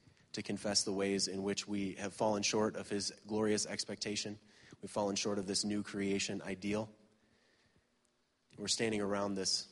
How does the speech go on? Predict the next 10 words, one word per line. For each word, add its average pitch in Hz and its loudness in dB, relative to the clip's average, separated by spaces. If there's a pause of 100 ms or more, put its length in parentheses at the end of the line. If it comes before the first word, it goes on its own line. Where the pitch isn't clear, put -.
fire 101 2 (1400)
that 101 -2
is 101 2
our 98 2
life 101 2
during 104 2
the 98 2
week 98 -2
or 98 0
whenever. 98 -2